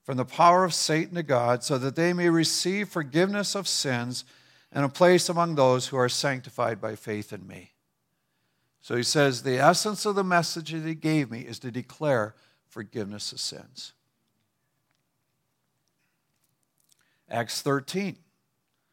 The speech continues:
Paul and Barnabas are sent out, first mission. Paul's sent out as in, under the auspices of the church.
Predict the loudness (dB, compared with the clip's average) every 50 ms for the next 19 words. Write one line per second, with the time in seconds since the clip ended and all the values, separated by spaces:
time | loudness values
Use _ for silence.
0 | _ _ _ _ _ _ -2 0 2 2 2 2 4 6 6 6 6 4 -2 -4
1 | -6 -8 -6 -6 -4 -4 -4 -6 -6 -6 -6 -4 -2 -2 0 2 2 2 2 0
2 | -4 -10 _ _ _ -14 -8 -6 -4 -4 -4 -6 -8 -8 -8 -6 -6 -4 -4 -4
3 | -4 -6 -8 -12 -16 _ _ _ _ _ _ _ _ _ _ _ _ _ _ _
4 | -6 -4 -4 -4 -4 -4 -4 -4 -4 0 2 4 4 4 4 2 0 -4 -8 -8
5 | -12 -20 -16 -12 -10 -8 -8 -8 -8 -8 -8 -6 -4 -4 -4 -2 0 2 4 4
6 | 4 2 0 -4 -8 -8 -8 -6 -8 -8 -10 -10 -8 -8 -8 -6 -6 -6 -6 -6
7 | -8 -10 -16 -20